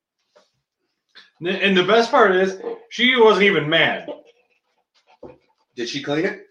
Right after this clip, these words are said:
Speaker 1: She cleaned it all up.
Speaker 2: I, I'm pissed, but no, no, you fucked it up. Get a step stool, come clean it. But of course, I know that argument. "But how do you want me to clean it?"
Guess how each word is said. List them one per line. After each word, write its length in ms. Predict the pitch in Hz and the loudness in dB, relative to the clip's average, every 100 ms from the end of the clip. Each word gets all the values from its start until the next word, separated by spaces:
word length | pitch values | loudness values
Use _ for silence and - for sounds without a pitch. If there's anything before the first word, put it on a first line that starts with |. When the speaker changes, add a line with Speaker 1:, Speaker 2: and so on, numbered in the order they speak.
| _ | _
Speaker 1:
She 180 | - 165 | -12 -8
cleaned 260 | 147 202 202 | -2 0 4
it 100 | 190 | 6
all 240 | 202 208 | 6 4
up. 280 | 165 - - 101 120 | 2 -2 -12 -10 -8
Speaker 2:
I, 220 | - - - | -6 -8 -2
I'm 440 | - - - - - | 2 2 0 -12 -4
pissed, 340 | 165 - - | -2 -2 -2
but 140 | 127 | -2
no, 120 | 143 170 | -2 -2
no, 120 | 147 | -2
you 160 | 127 214 | -4 -6
fucked 260 | 156 - | -6 -4
it 60 | 131 | -4
up. 180 | 131 107 | -4 -4
Get 100 | 123 | -6
a 40 | |
step 260 | 156 165 156 | -2 -4 -4
stool, 280 | - 156 151 | -4 -4 -4
come 180 | 143 139 | -6 -4
clean 220 | 135 107 | -6 -6
it. 120 | - _ _ _ _ _ _ _ _ _ _ _ _ _ _ _ _ _ _ | -10 _ _ _ _ _ _ _ _ _ _ _ _ _ _ _ _ _ _
But 100 | 165 | 0
of 60 | 156 | 4
course, 200 | 190 - | 4 6
I 100 | 165 | 4
know 100 | 165 | 6
that 180 | 156 147 | 6 6
argument. 360 | 143 139 - - _ | 4 2 -6 -12 _
"But 100 | 175 | -6
how 300 | - 240 247 | -4 2 2
do 80 | 233 | 2
you 140 | 160 120 | -4 -10
want 180 | 117 | -14
me 120 | 107 98 | -16 -20
to 60 | |
clean 340 | 95 120 104 | -20 -20 -20
it?" 60 | 95 | -20